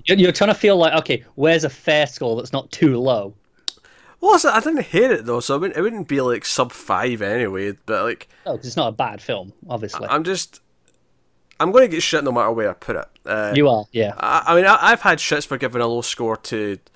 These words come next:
Speaker 2: like, Marvel films before.
Speaker 1: <laughs> Yeah, yeah, yeah, you have.
Speaker 2: So, um, six point five,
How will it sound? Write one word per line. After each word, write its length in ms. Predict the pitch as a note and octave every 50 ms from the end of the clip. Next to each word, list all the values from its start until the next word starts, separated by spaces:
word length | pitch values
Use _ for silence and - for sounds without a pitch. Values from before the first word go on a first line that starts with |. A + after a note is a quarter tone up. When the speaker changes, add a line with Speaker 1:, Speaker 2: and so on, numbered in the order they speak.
| _ _ _ _ _ _ _ _
Speaker 2:
like, 380 | A#2 G#2+ - - _ - -
Marvel 400 | A#2+ B2 B2 D#3 F#3+ C#3+ C3 A#2+
films 380 | - - A#2 A2 G2+ G2 G2+ -
before. 500 | - G#2+ - - G#2+ G2+ F2+ D#2 - - -
Speaker 1:
<laughs> 60 | - - - - - - - - - - - C5 - - - _ _ _ _ _ _ _ _ _ _ _ _ _ - _ - _ _ _ _ _ _ _ _ - - _ -
Yeah, 220 | A#2+ A#2 A2 G#2 - _ _
yeah, 260 | - B2+ A#2 A2+ A2+ G#2 A2+
yeah, 120 | A#2+ A#2
you 120 | A#2 A2+
have. 300 | A2 A2 G#2+ G#2 G#2 - _ _
Speaker 2:
So, 460 | - - - C3 C3 C3+ C3+ B2 - _ _ _ _ _ _ _ _ _ _ _ _ _ _ - A2+ - - - - - _ G#2 G#2 C3 C3+ - _ _ -
um, 640 | F#2+ A#2 C3 C#3+ C3+ C3 B2+ B2+ B2 A#2+ A#2 A2+ A2+ _ _ _ _ _ _ _ _ _ _ _ _ _ _ _ _ _ _ _ _ _ _ - - - - - - _ _ _ _ _ _ _ _ _ _ _ _ _ _ _ _ _ _ _ _ _ _ _ _ _ _ _ _ _ _ _ _ _ _ _ _ _ _
six 340 | - - - F#3+ F#3 -
point 280 | - - - D#3 D3+ -
five, 540 | - F#3 F3+ F#3+ G#3 B3 C#4+ - - -